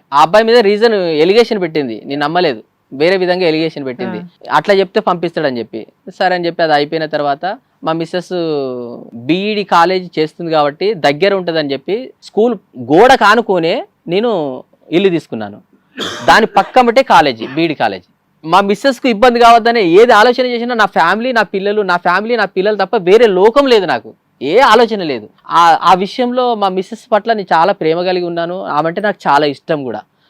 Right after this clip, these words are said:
Speaker 1: నా పిల్లలన్న కూడా నాకు చాలా ఇష్టం.
Speaker 2: మాకు అది అర్థం అవుతుంది సార్, ఆవిడ ఎలా ఫీల్ అవుతుంది మీ
Speaker 1: ఆమె
Speaker 2: గురించి?
Speaker 1: ఏం ఫీ-, ఆమె ఫీల్ అవుతుంది, ఆమె ఫీ-, ఆ అబ్బాయి మోజులో పడిపోయి నాకు, నన్ను హరాస్మెంట్ చేయడము, మ్, నన్ను పట్టించుకోకపోవడము, తన దగ్గరికి వెళ్తే నన్ను అవాయిడ్ చేయడము.
Speaker 2: ఫిజికల్ రిలేషన్ ఎప్పటి నుంచి లేదు మీకు?
Speaker 1: ఒక సిక్స్ మంత్స్ అవుతుంది మేడం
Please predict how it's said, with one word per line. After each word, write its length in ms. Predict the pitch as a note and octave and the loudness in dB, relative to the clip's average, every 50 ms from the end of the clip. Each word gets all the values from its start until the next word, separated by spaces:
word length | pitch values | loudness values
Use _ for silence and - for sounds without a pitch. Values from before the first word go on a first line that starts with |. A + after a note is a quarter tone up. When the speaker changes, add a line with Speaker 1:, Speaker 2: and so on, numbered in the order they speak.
| _ - | _ -4
Speaker 1:
నా 80 | D3+ E3 | -4 -2
పిల్లలన్న 420 | - - F#3 G3+ G#3+ A3 G#3+ G#3+ | -2 0 2 4 4 4 2 2
కూడా 180 | G3+ G3+ G3+ G#3+ | 0 0 0 0
నాకు 160 | G3 E3 D#3 - D#3 | 0 -2 -4 -6 -6
చాలా 160 | D3 C#3 C3+ | -6 -6 -6
ఇష్టం. 300 | C3 C3+ - _ - B2 - _ _ _ _ _ - E3 G3 G#3 | -6 -8 -10 _ -14 -16 -16 _ _ _ _ _ -14 -12 -8 -4
Speaker 2:
మాకు 240 | G#3 A3 A3 G#3 A#3 | -2 -2 0 0 0
అది 140 | A3 A3 | 2 2
అర్థం 260 | A3+ G3 F3+ A#3+ A#3+ B3+ | 2 2 0 -2 -2 -2
అవుతుంది 280 | A#3 G#3 - G3 F3+ | -2 -4 -4 -6 -6
సార్, 160 | - G3+ F3+ | -4 0 2
ఆవిడ 260 | E3+ E3 F#3 G#3+ A#3 B3 | 2 4 4 4 4 4
ఎలా 180 | A#3+ B3 C4 | 4 4 2
ఫీల్ 220 | B3+ C4 A#3 A3 G#3 | 2 0 0 0 0
అవుతుంది 320 | G3 F3 - F#3 F3 E3+ | -2 -2 -4 -8 -10 -8
మీ 80 | E3 E3 | -4 -2
Speaker 1:
ఆమె 140 | E3+ G3+ | 0 2
Speaker 2:
గురించి? 140 | A3+ A#3 A#3 | 2 2 2
Speaker 1:
ఏం 80 | A#3+ A3+ | 0 0
ఫీ-, 240 | - - A3+ A3 - | -2 -2 -2 -2 0
ఆమె 260 | F3+ F#3 G#3+ A#3+ A3+ | 2 2 2 2 0
ఫీల్ 260 | - A3 A3+ A#3 A#3+ | -2 -4 -4 -2 0
అవుతుంది, 440 | A#3+ A3+ A3 A3+ A3+ A3 A3 G#3+ G#3 | 0 0 -2 -4 -8 -8 -4 -4 -2
ఆమె 260 | G3+ G3 G3 G3+ G3 | -2 -2 -2 -2 -4
ఫీ-, 160 | - - G3+ | -6 -8 -8
ఆ 300 | F3 D3+ D3+ D3+ D3+ D3 | -8 -6 -6 -2 0 0
అబ్బాయి 300 | D#3 D#3 E3+ G#3+ A#3+ A#3+ | 0 2 4 4 4 4
మోజులో 340 | A3+ G#3 G3 G3+ G#3+ A3 A3 | 2 0 -2 -2 -2 0 0
పడిపోయి 440 | G#3 G3+ F#3+ F#3+ - G3+ G3+ A3+ B3 | 0 -2 -2 -2 -4 -4 -4 -4 -4
నాకు, 320 | A#3 G#3 F#3+ F3+ - G3 F#3 F3+ E3+ E3+ D#3 D3+ D3 C#3+ C#3 - - | -2 -2 -2 -2 -4 -6 -8 -6 -8 -8 -8 -8 -10 -12 -12 -10 -8
నన్ను 220 | D3+ E3 F3+ F3 | -6 -4 -2 0
హరాస్మెంట్ 460 | E3 D#3 D#3 F#3 G3+ - G3+ G3+ F#3 F3+ | 0 2 2 2 0 -2 -4 -8 -6 -4
చేయడము, 520 | F3 F3+ F3 E3+ E3+ E3+ E3+ E3 E3 - _ _ _ _ _ _ _ _ _ _ | -4 -4 -4 -4 -4 -6 -8 -10 -12 -14 _ _ _ _ _ _ _ _ _ _
మ్, 360 | - C#3+ C#3 C#3 C3+ C3+ B2+ - - - | -12 -10 -10 -8 -8 -10 -12 -14 -12 -6
నన్ను 360 | C#3+ D3+ E3 F3 F3 E3+ D#3+ | -4 -4 -2 -2 -2 -4 -4
పట్టించుకోకపోవడము, 1300 | D3 - F3+ E3 - A#3 G3 - - - F#3+ E3+ F3+ - F3+ E3+ E3 D#3+ D#3 D#3 D#3 D3+ D3+ D#3 D#3 - - - | -4 -4 -4 -4 -2 -4 -8 -6 -6 -6 -4 -4 -4 -4 -2 -2 0 -2 -2 -4 -6 -8 -10 -12 -14 -16 -20 -6
తన 220 | D3+ F3 F3 E3+ | -4 -2 -2 0
దగ్గరికి 360 | D#3 E3 E3 E3 F#3 F3+ F3+ F3+ | 0 -2 -2 -2 -2 -4 -4 -4
వెళ్తే 360 | F3 E3+ E3 - E3+ E3 D#3+ | -6 -6 -6 -4 -4 -4 -4
నన్ను 200 | D#3+ D#3+ D#3 D3+ | -4 -4 -4 -4
అవాయిడ్ 380 | C3+ C#3 D3+ F#3 G3+ F#3+ F3 E3+ | -2 0 0 0 0 0 0 -2
చేయడము. 480 | E3 D#3+ D#3 D#3 D3+ D3+ D3+ D3+ D3+ - | -2 -2 -2 -2 -4 -6 -10 -12 -8 -6
Speaker 2:
ఫిజికల్ 360 | B3 A#3+ G#3+ - D4 C#4+ C4 | -6 -6 -2 0 0 2 2
రిలేషన్ 340 | C4 B3+ B3+ C4 B3+ B3 A3+ | 2 2 2 2 0 -2 -6
ఎప్పటి 260 | G#3+ - G#3+ G#3 A3 | -4 -4 -6 -6 -6
నుంచి 180 | G#3+ G3+ G#3+ | -8 -8 -6
లేదు 220 | F#3+ F3+ E3 E3 E3 | -4 -4 -4 -4 -6
మీకు? 260 | D#3+ D3+ - _ - | -10 -16 -18 _ -14
Speaker 1:
ఒక 180 | - D3 - F#3 | -10 -6 -4 -2
సిక్స్ 300 | - - E3+ - - E3 | 0 0 -2 0 -2 -2
మంత్స్ 180 | C#3 C3 - | -2 0 -2
అవుతుంది 280 | A#2+ A2 - - A2+ A2 | -2 -4 -4 -6 -10 -10
మేడం 200 | G#2+ G#2 G#2+ A2+ | -10 -12 -12 -16